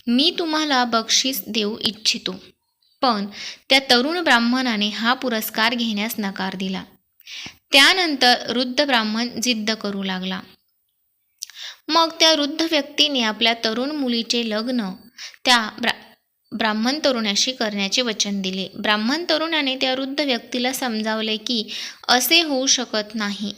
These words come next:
कारण तुम्ही खूप श्रीमंत आहात आणि मी खूप गरीब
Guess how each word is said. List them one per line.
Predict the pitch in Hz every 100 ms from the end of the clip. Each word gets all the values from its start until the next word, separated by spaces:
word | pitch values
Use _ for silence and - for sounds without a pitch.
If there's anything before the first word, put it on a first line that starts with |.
| - -
कारण | 214 226 220 220
तुम्ही | 220 240 269
खूप | 262 277 285 285
श्रीमंत | 240 226 226 254 247
आहात | 214 202 202 - -
आणि | 214 220 220
मी | 247 247 240 - - - -
खूप | - 320 330 226
गरीब | 240 226 247